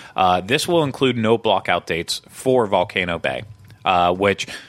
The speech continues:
so this is going to be the pass that you want to get if you know you are going to go to Volcano Bay throughout the summer. 'Cause right now, the blockout dates that affect the other passes,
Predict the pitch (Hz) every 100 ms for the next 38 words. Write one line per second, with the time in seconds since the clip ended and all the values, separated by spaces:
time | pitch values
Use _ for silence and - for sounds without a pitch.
0 | _ - 117 110 120 117 110 117 117 104
1 | 101 104 104 110 - 110 104 - 87 101
2 | 123 120 113 113 - 98 101 110 110 90
3 | - 98 - 107 104 95 98 98 95 98
4 | 95 92 95 95 95 - - - - 107
5 | 101 98 110 104 90 95 87 110 98 95
6 | 98 - 98 - - _ - 123 117 135
7 | 135 131 123 120 135 - 110 95 95 92
8 | - 107 - - 107 - - 107 101 -
9 | 156 156 - 92 90 - 92